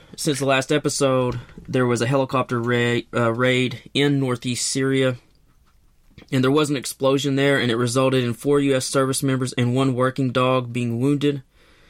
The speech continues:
And in the targeted isis leader, they were going after a senior leader, according to, uh, the U S military. His name was Hamza al-Hamzi.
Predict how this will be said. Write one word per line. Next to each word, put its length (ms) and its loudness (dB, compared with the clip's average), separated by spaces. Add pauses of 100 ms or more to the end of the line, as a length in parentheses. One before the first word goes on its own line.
(360)
And 160 0
in 100 0
the 80 2
targeted 460 0
isis 420 0
leader, 420 -4 (180)
they 160 0
were 220 -4
going 280 0
after 280 -4
a 80 -2
senior 440 0
leader, 300 -4 (160)
according 520 -6
to, 300 -8
uh, 160 -6
the 120 -10
U 140 -4
S 120 -4
military. 520 0
His 180 -4
name 140 -2
was 140 -6
Hamza 600 -2
al-Hamzi. 880 -2